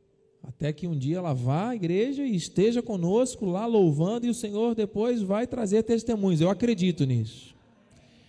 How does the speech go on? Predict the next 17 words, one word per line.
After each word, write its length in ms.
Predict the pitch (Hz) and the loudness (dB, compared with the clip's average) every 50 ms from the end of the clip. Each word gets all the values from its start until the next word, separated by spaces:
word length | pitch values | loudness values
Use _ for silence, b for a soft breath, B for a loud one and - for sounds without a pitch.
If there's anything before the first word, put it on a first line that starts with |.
| b b b b _ - | b b b b _ -2
Mas 160 | 165 185 185 | -2 0 0
assim 380 | 190 180 165 - - 247 254 | 0 0 -2 -2 -4 -4 -2
como 680 | 226 - 226 233 226 220 214 208 196 175 147 123 107 - - - - - _ _ _ _ _ _ _ - - | 0 0 0 2 2 0 0 0 0 0 0 0 -2 -6 -14 -20 -20 -20 _ _ _ _ _ _ _ -12 -8
uma 180 | 156 185 185 | -4 -2 0
jovem 380 | 170 160 190 190 180 160 156 151 | 0 2 2 0 0 0 -2 -2
de 200 | 147 143 151 147 | -2 -2 -2 -4
quinze 440 | 143 151 - - 220 233 220 190 165 | -4 -8 -10 -10 -6 -4 -2 -2 -2
pra 140 | 156 170 165 | 0 -2 -2
dezesseis 560 | 160 160 165 160 156 - - 190 202 185 165 | -2 -2 -2 -4 -2 -4 -4 -4 -4 -2 -2
anos 500 | 165 165 151 131 123 120 113 - - - _ _ _ _ _ _ _ _ _ _ _ _ _ _ _ | -2 -2 -2 -2 -4 -6 -8 -10 -16 -20 _ _ _ _ _ _ _ _ _ _ _ _ _ _ _
está 160 | - - 151 151 | -16 -10 -8 -6
vivendo 420 | 151 160 156 143 165 165 160 156 | -4 -2 -2 -2 -2 -2 -2 -2
este 240 | 175 170 170 - 170 | -2 -4 -4 -6 -6
drama, 440 | 151 143 156 156 147 131 117 113 - - - _ _ _ _ _ _ _ _ | -4 -2 -2 0 0 -2 -2 -6 -8 -14 -20 _ _ _ _ _ _ _ _
e 100 | - 175 | -6 -4
ninguém 720 | 208 247 285 277 269 285 294 302 285 247 202 156 127 123 - - - - - _ _ _ _ _ _ _ _ _ _ _ _ _ _ _ _ _ _ _ | -2 -2 -2 -2 0 0 2 2 2 2 2 0 0 -2 -6 -14 -20 -20 -20 _ _ _ _ _ _ _ _ _ _ _ _ _ _ _ _ _ _ _
sabe, 420 | _ - 147 151 147 135 123 135 | _ -10 -8 -8 -8 -8 -10 -12